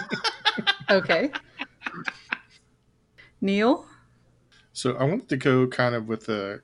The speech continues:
Speaker 2: Cliff Clavin sort of flavor and say me, but 'cause she did not come to me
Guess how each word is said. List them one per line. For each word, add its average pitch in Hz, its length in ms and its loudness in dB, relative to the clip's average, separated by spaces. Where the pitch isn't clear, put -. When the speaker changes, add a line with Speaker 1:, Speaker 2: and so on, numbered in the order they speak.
Speaker 2:
Cliff - 340 -8
Clavin 113 420 -2
sort 120 240 -4
of 110 80 -8
flavor 120 580 -2
and 110 220 -8
say 101 460 -4
me, 110 500 -8
but 107 260 2
'cause 117 180 0
she - 180 -2
did 107 160 -2
not 113 220 0
come 131 200 2
to 139 60 4
me 156 320 0